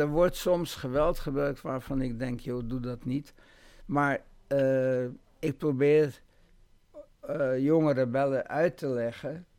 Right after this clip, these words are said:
hoe, hoe Navalny in een cel zit en hoe de Wit-Russische politie is, de Russische, de Indonesische, de Hongaarse, nou, Nederlandse politie. Ja, ik, ik vind het ge-, geweldig,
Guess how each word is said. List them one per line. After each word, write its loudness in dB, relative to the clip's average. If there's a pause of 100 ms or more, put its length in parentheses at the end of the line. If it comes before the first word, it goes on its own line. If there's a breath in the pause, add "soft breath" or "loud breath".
(100)
hoe, -6
hoe -2
Navalny 2 (600 soft breath)
in -2
een -2
cel -6
zit -12
en -4
hoe 0
de -4
Wit-Russische -4
politie -4
is, -10
de -2
Russische, -8
de -10
Indonesische, -6 (460 loud breath)
de -6
Hongaarse, -4
nou, -8 (320 soft breath)
Nederlandse -2
politie. -6 (240)
Ja, -16
ik, -20 (1200 loud breath)
ik -8
vind -8
het -20
ge-, -12
geweldig, -6